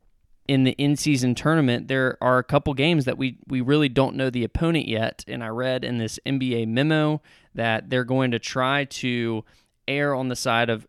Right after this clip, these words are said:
scheduling games that we might only have three games against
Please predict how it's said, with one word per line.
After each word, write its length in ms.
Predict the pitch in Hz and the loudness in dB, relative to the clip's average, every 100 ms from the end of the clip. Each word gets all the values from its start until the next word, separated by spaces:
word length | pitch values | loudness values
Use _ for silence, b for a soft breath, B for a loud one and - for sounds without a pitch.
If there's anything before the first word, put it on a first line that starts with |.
| - | -12
scheduling 640 | - - 139 127 135 123 | -10 0 2 2 2 2
games 380 | 120 123 123 120 | 2 2 0 0
that 260 | 120 113 - - | 0 -2 -4 -8
we 220 | 127 120 | -6 -2
might 200 | 117 123 | -2 -2
only 340 | 127 123 120 | -2 -2 -2
have 240 | 120 113 - | -2 -2 -6
three 440 | - 135 135 131 | -8 -2 2 2
games 320 | 120 113 104 | 2 0 -2
against 560 | 113 110 113 - - | -4 -6 -8 -8 -10